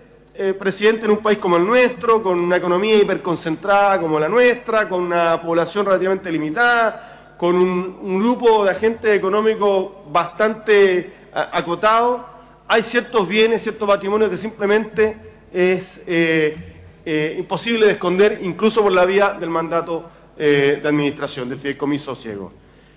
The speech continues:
Eh, voy a poner un ejemplo que por lo demás estuvo también muchas veces en el debate. Eh, en Chile tenemos dos o tres aero-, grandes aerolíneas, una principal. Eh, nadie pudiese entregar el mandato a la administración de una aerolínea a sabiendas de que evidentemente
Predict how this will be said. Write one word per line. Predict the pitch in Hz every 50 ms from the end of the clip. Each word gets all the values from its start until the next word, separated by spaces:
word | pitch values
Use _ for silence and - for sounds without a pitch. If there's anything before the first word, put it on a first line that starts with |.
| _ _ _
Eh, | - 143 143 147 151 113 170 170 - - - -
voy | 156 180 190
a | 185
poner | 170 175 175
un | 175
ejemplo | 180 - - 240 247 247 - - 208
que | 170 160 151
por | 147 156
lo | 151 151
demás | 160 165 180 196 185 170 156
estuvo | - - 185 180 175
también | 165 165 156 160 170 190 190 185 175 170
muchas | 165 170 185 175 - 180
veces | 165 196 196 -
en | 175 165
el | 165 165
debate. | 165 185 226 254 262 254 254 247 247 247 - - - - - - - - - 175 87
Eh, | - 160 151 151 156 - 175
en | 160 -
Chile | - 214 208 202
tenemos | 180 180 190 196 185 180 165
dos | 165 208 220 214 208
o |
tres | 214 208 208 196
aero-, | 185 180 180 180 180 180 165
grandes | 165 196 208 214 208 202 180
aerolíneas, | 175 175 180 208 254 269 269 262 254 247 247 240 247 -
una | 196 202 196 185 170
principal. | 175 180 175 175 196 202 - 254 254 254 247 247 240 - - - - - - - -
Eh, | - - 160 175
nadie | 196 190 208 220 220 220 220
pudiese | 226 190 196 196 214 220 208 214 214
entregar | 202 196 - 190 185 180 202 208 208
el | 208 196
mandato | 190 185 180 180 180 202 214 214 220
a |
la | 196
administración | 190 185 185 - 180 165 175 202 196
de | 190
una | 185 185
aerolínea | 180 180 196 214 220 220 208
a | 185
sabiendas | - - 175 175 185 202 208 214 214 208 208
de | 180 185 175
que | 156 185 196
evidentemente | 190 185 196 202 196 202 196 190 202 202 202 208 - 202 196